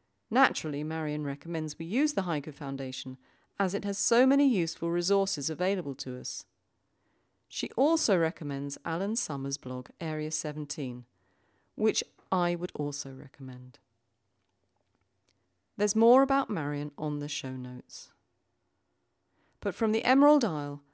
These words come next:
a couple of her haiku. Forest clearing, the sudden drone of a bee. Harvest moon,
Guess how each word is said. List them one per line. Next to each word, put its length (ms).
a 80
couple 460
of 200
her 240
haiku. 460
Forest 400
clearing, 640
the 80
sudden 420
drone 560
of 160
a 60
bee. 440
Harvest 520
moon, 400